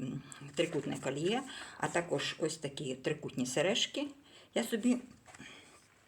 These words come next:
не придбала, я їх не, не купляла.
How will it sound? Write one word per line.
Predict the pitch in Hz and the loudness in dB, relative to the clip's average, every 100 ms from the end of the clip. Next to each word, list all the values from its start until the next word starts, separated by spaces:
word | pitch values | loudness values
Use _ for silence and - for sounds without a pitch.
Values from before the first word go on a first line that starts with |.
| - - - | -20 -10 -2
не | 147 | -2
придбала, | 143 139 120 123 131 185 | 0 -2 0 0 0 2
я | 180 | 2
їх | 127 - | 0 0
не, | 147 165 170 | -2 -2 -2
не | 160 147 | 0 0
купляла. | 131 127 127 127 175 | -2 -4 -6 -4 -4